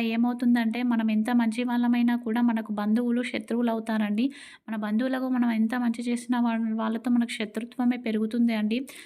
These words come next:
తోడబుట్టిన వాళ్ళతో కూడా మనకు శత్రుత్వం పెరుగుతుందండి. అందుకోసమని మనం వంటగదికి ఎదురుగా దేవుని రూము ఎప్పుడు పెట్టకూడదండి. కాస్త అటో ఇటో జరిపి పెట్టుకోవాలి. ఇంకా చాలామంది అడుగుతున్నారు, దేవుని గదికి పూజ చేసిన తర్వాత దేవుని రూమ్ క్లోజ్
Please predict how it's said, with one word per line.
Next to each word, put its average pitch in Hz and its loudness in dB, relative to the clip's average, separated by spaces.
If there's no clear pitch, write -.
తోడబుట్టిన 247 -4
వాళ్ళతో 247 0
కూడా 240 0
మనకు 240 2
శత్రుత్వం 240 -4
పెరుగుతుందండి. 220 0
అందుకోసమని 247 0
మనం 262 4
వంటగదికి 247 -4
ఎదురుగా 247 0
దేవుని 233 2
రూము 240 2
ఎప్పుడు 233 -2
పెట్టకూడదండి. 226 0
కాస్త 233 -2
అటో 220 -2
ఇటో 247 0
జరిపి 233 -2
పెట్టుకోవాలి. 214 -2
ఇంకా 247 -4
చాలామంది 269 2
అడుగుతున్నారు, 247 0
దేవుని 240 2
గదికి 233 -2
పూజ 240 -2
చేసిన 247 2
తర్వాత 240 -2
దేవుని 226 2
రూమ్ 240 2
క్లోజ్ 220 -2